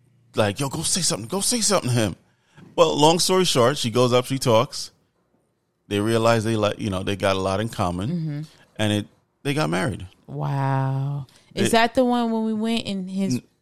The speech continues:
Speaker 1: no, not, not her, but
Speaker 2: Oh.
Speaker 1: it was another couple, and it just shows you, like, yo, you, a lot, you know, like I said, you
Speaker 2: I don't
Speaker 1: spe-,
Speaker 2: know if that's
Speaker 1: ninety percent of your time is spent at work.
Speaker 2: Yeah.
Speaker 1: Ten percent is with your family.
Speaker 2: Yeah.
Speaker 1: So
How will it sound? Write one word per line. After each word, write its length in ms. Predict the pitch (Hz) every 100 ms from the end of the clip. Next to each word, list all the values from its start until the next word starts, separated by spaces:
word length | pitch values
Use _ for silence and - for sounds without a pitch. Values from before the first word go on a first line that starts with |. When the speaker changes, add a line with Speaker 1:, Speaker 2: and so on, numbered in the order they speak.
| -
Speaker 1:
no, 400 | 117 95 85 82
not, 320 | 95 117 -
not 260 | 117 123 101
her, 180 | 101 82
but 240 | 95 87
Speaker 2:
Oh. 220 | 143 156 165
Speaker 1:
it 100 | 151
was 140 | 135 120
another 320 | 117 123 110
couple, 320 | 120 101 98
and 400 | 92 110 101 101 - _ _ _ -
it 100 | 165
just 240 | 180 -
shows 380 | - 185 208 151
you, 100 | 151
like, 260 | 139 120 143
yo, 120 | 127
you, 160 | 120 - _ _ - _ _ _ -
a 60 |
lot, 200 | 127 -
you 100 | 127
know, 120 | 135 127
like 160 | 143
I 40 | 143
said, 160 | 147
you 40 | 135
Speaker 2:
I 120 | 208
don't 100 | 262
Speaker 1:
spe-, 40 |
Speaker 2:
know 160 | 247 226
if 60 | 208
that's 160 | 196
Speaker 1:
ninety 260 | 123 151 165
percent 380 | 160 151 156 143
of 60 |
your 120 | 127 113
time 340 | 135 127 104
is 80 | 92
spent 300 | - 98 92
at 100 | 78
work. 380 | 90 76 - -
Speaker 2:
Yeah. 280 | 175 151 - - _ _ -
Speaker 1:
Ten 180 | 143 135
percent 280 | 123 120 101
is 100 | 95
with 160 | 98
your 80 | 85
family. 500 | - 98 78 76 98 - _
Speaker 2:
Yeah. 260 | 160 156 165
Speaker 1:
So 360 | - 165 139